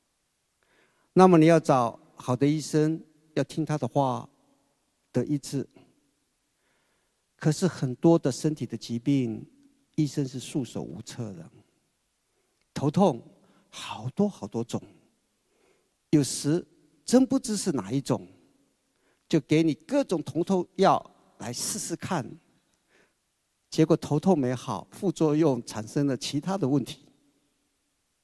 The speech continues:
所以很多的药让我们又难吃又有副作用，可是主耶稣基督的药不是这样，是针对，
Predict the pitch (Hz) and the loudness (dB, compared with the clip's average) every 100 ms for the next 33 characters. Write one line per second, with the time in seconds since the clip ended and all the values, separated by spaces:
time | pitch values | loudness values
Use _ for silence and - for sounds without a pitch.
0 | - - - _ - 302 240 269 240 240 | -20 -20 -20 _ 4 6 8 6 6 8
1 | 302 311 277 226 - - - _ _ _ | 8 10 8 6 2 -16 -20 _ _ _
2 | _ _ _ _ _ _ _ _ 240 226 | _ _ _ _ _ _ _ _ 4 6
3 | 165 104 - _ _ _ _ _ - 220 | 4 -4 -16 _ _ _ _ _ 2 6
4 | 233 165 135 127 135 151 - - - 294 | 8 8 6 4 2 0 -4 -2 8 12
5 | 202 135 165 - - 175 190 180 113 - | 12 8 0 -2 -4 -4 -2 0 0 0
6 | 180 - 139 127 123 101 - _ _ _ | -2 0 0 2 0 -2 -10 _ _ _
7 | _ _ _ _ - 127 120 156 - 123 | _ _ _ _ -6 -4 -2 -4 -4 -4
8 | 113 147 156 160 151 147 147 131 139 127 | 0 0 0 -2 -4 -4 -2 -2 -2 -2
9 | 101 - - 127 117 - 135 127 110 107 | -6 -14 -6 -2 -2 0 0 0 0 -2
10 | 101 113 - _ _ _ _ _ _ _ | -6 -12 -20 _ _ _ _ _ _ _
11 | _ _ _ _ _ _ _ - 113 - | _ _ _ _ _ _ _ -14 -14 -16
12 | _ _ - 277 247 247 247 202 131 | _ _ 10 12 12 12 10 10 8